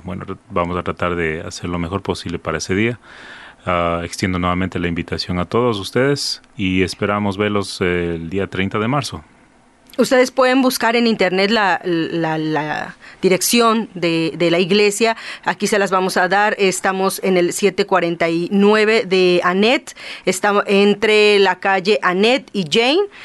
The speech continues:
Speaker 2: Entonces es un lugar muy céntrico, es muy conocido. La iglesia es Santiago Apóstol.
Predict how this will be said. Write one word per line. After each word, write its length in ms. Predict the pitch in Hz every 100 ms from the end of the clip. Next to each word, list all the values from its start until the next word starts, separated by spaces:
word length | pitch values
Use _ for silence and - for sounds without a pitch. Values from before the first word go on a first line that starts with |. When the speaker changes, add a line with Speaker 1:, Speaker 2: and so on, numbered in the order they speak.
| -
Speaker 2:
Entonces 480 | 190 196 294 233 202
es 240 | 214 202
un 120 | 226 214
lugar 340 | 202 196 185
muy 160 | 185 185
céntrico, 540 | 247 247 247 240 226
es 80 | 202
muy 100 | 185
conocido. 720 | 185 180 185 262 254 269 302 - - -
La 120 | 196
iglesia 440 | 190 196 196 208
es 100 | 190
Santiago 420 | 190 185 180 175
Apóstol. 580 | 175 220 240 247 262 285